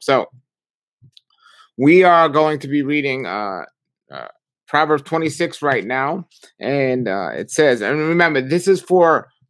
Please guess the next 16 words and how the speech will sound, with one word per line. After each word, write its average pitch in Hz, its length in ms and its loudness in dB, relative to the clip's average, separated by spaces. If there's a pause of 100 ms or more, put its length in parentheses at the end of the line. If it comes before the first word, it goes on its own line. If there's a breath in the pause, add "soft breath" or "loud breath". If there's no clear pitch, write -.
leaders 170 540 4
or 123 120 2
kings 156 640 -4 (200)
primarily. 139 720 -2 (440)
Uh, 107 360 -4
the 120 100 -8
first 156 420 0
part 151 220 2
of 147 80 -2
the 139 100 -2
Proverbs 147 440 0
were 127 100 -12
for 117 220 -4
younger, 127 480 -2 (400)
younger, 160 480 2 (280)
um, 85 300 -12